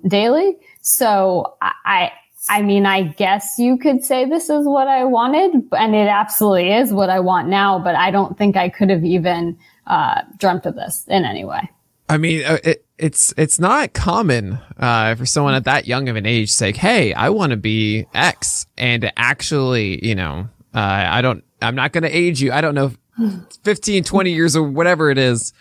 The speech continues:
Speaker 2: to be doing that thing, uh, and at such a high level. Um, I mean, that, that's really, really cool. And,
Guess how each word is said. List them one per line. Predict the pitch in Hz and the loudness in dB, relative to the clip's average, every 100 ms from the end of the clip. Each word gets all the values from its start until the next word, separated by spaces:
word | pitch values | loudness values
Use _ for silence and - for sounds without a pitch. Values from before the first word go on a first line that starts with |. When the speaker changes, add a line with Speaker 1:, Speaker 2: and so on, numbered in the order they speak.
| _ _ _ | _ _ _
Speaker 2:
to | - | -2
be | 139 147 139 | 2 2 2
doing | 131 170 170 | 2 4 4
that | 151 139 120 | 2 0 -2
thing, | - 147 135 110 107 107 - | -2 0 2 0 0 -2 -2
uh, | 120 117 113 | 0 2 2
and | - 127 | 0 0
at | 127 117 | 0 0
such | 143 | 0
a | 131 | 0
high | 131 127 | 0 0
level. | 107 113 123 107 101 - _ _ _ _ | 0 0 2 2 0 -2 _ _ _ _
Um, | - 113 117 120 | 0 2 4 2
I | 117 143 | 2 2
mean, | 147 | 2
that, | 156 151 | 2 2
that's | 165 143 | 0 0
really, | 135 147 143 | -2 0 2
really | 131 117 | 2 0
cool. | - - 196 117 - | 0 0 2 2 2
And, | 123 123 120 | 0 2 -2